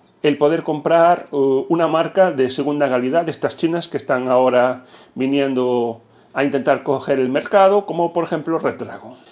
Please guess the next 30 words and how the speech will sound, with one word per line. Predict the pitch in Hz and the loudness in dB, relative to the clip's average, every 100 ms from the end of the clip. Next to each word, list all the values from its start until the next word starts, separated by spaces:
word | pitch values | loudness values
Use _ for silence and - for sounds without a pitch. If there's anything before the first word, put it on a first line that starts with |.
| _ | _
La | 135 | 2
verdad | 139 156 208 | 4 6 4
es | |
que | 208 160 151 151 - | 2 0 2 0 -2
estuve | 135 131 156 156 | -6 -4 -2 0
a | |
punto | 160 147 147 | -2 2 0
de | |
comprar | 139 131 143 131 123 - _ | 2 -2 2 4 2 -2 _
un | 185 | 4
ratón | 151 139 175 | 4 4 2
similar | 165 143 143 156 | 0 0 4 6
a | 160 | 6
este, | 180 - 123 | 4 0 -6
pero | - 123 | -2 0
de | |
la | 127 | 2
marca | 143 143 147 | 0 0 0
Red | 185 | 0
Dragon, | 196 208 208 214 | 2 2 2 0
y | |
no | 208 | -2
lo | 214 | -2
compré | 214 202 233 | -2 0 -2
porque | 226 202 202 185 | 0 -4 -2 -4
justo | - 208 - 143 | -2 -4 0 0
el | 143 | 2
día | 190 190 | 0 2
que | 180 | 2
le, | 185 170 | 0 -2